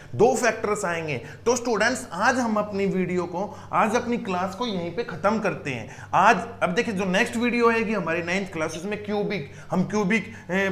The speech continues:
polynomial के कैसे factor निकालते हैं, इसमें कितने factor होंगे students? Three होंगे, जैसे एक्स क्यूब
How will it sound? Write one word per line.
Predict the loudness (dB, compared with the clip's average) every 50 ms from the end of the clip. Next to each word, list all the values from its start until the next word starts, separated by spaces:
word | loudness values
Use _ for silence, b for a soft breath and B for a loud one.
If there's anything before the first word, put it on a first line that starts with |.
| 2
polynomial | 2 2 4 4 2 2 2 2 0 0 -2
के | -2 -2
कैसे | 0 0 0 0 -4
factor | -4 -4 -4 -4 -4 -6 -6
निकालते | -6 0 2 2 2 2 0 -2
हैं, | -2
इसमें | 0 -2 0
कितने | 0 0 2 2 2
factor | 2 2 0 -2 0 0
होंगे | 0 2 2 0 -2
students? | -2 -4 -4 -2 -4 -4 -6 -10 -12 -8
Three | -4 -2 0
होंगे, | 2 2 2 2 0 -2 -4 B B B -4
जैसे | -4 0 2 2 2 2 0 -4 -10 -6 -2 0
एक्स | 0 0 0 -2 -6 -6
क्यूब | -2 0 0 2 0 0 -4